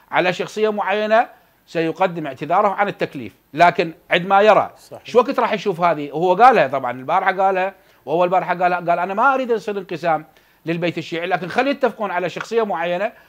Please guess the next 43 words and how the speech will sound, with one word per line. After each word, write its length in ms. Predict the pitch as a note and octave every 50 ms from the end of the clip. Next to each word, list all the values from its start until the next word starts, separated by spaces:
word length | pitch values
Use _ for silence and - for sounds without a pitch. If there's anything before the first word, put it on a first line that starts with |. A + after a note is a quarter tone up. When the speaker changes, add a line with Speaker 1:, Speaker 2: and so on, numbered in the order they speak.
| _ _ -
Speaker 1:
وأنا 360 | D#3 E3 F3 F#3+ F#3 E3+ D#3+
أمضي". 280 | D#3 D3 C3 A#2+ F#2 - _ _ _ -
وبعدين 340 | C#3+ F3 - G#3 B3 A#3
شنو 260 | F3 - C#4 D4+ D4 C4
هالحساسية 580 | B3+ A#3 A3+ A#3+ A3 A3+ G#3+ G#3+ - A3 A3+
من 100 | G#3+ G3+
عدنان 320 | F3+ F#3+ F#3 F#3 F3+ F3+ F3
الزرفي؟ 340 | E3 D3+ D#3+ D3 C#3+ D#3
شنو 140 | D#3+ A#3 A#3+
اللي 100 | A#3 A3
مسويه؟ 420 | G3 - F#3 E3+ E3 E3 C#3 F2+ - _ _ _ _ _ _ _ _ _ -
يعني 140 | D3 E3
شنو، 180 | D#3+ A#3+ B3 A#3+
شنو 220 | G#3 - B3 A#3
اللي، 260 | A3+ A3 G#3+ F#3 D#3 D3
شنو 180 | - G#3+ A3+
اللي 120 | A#3 A3 F3+
ش-، 100 | F#3+ G3+
خايفين 460 | F3 - - F3+ F3+ E3+ G3 F#3+ F#3+
من 100 | F#3 F3
عنده 240 | F3 G#3 F#3+ F3+ D#3+
على 300 | E3+ F3+ F3+ G3 G#3 F#3+
إيش؟ 200 | - - - _ _ _ _ _ _ -
يعني 180 | C3+ C#3+ D#3 E3
رجل 260 | G3+ A3 G3+ G3+ E3+
يريد 320 | E3 F3+ G#3+ A#3 G#3 F3+
يبني 240 | G3 G3+ G3 G#3+ A3
دولة 300 | F#3 G3 F3 D#3 C#3+ C3+
مثلا، 380 | C#3 C3 A2+ B2+ A2+ G#2 F#2 F2+ _ _ _ _ _ -
عنده 240 | E3+ A#3 A#3+ A3 G#3+
رؤية 240 | G3+ F#3 E3+ E3 D#3
معينة. 460 | D3 C#3 C3 C3 C3+ B2+ B2 A2+ G#2 - _ _ _ _ _ _ _ _ _ -
طيب 260 | G3+ G#3 F#3+ F3 D#3+ - - _ _ _ -
خلينا 260 | - G#3 A#3+ B3 B3
نقول 200 | A#3+ G#3+ B3 A#3
هاي 160 | A3+ A#3 A#3 A3+
الرؤية 260 | A3+ A3 G3 F3+ E3
فاشلة، 420 | D3 E3 D#3 D3 - D#3 D3 C3+ - _ _ _
خلينا 180 | - G#3+ C#4 A#3+
Speaker 2:
طيب. 80 | A#3
Speaker 1:
نشوفه، 360 | - C4+ C#4 B3 G#3+ A3+ A3 - - _ _ _ _
خلينا 200 | - A3 B3 B3+
نجربه. 380 | A#3 G3 B3+ A#3+ A3+ G3+ G3+